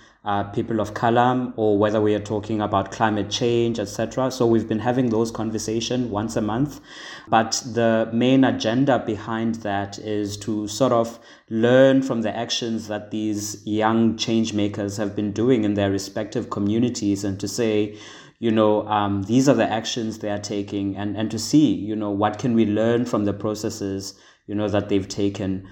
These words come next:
um, to address these inequalities or these injustices, um, as we put it.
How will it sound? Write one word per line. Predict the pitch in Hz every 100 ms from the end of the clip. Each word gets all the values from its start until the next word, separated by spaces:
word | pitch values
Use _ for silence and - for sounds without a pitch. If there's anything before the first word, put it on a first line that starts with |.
| - _ -
um, | 101 95 95
to | 104 101
address | 101 104 107 110 -
these | 104 104 98 -
inequalities | 110 104 104 107 104 98 101 98 98
or | 95
these | 107 98
injustices, | 104 101 92 98 - 101 - 90 98 - _ - - 104
um, | 101 98
as | 98 98
we | 104
put | 98 - 110 135
it. | 135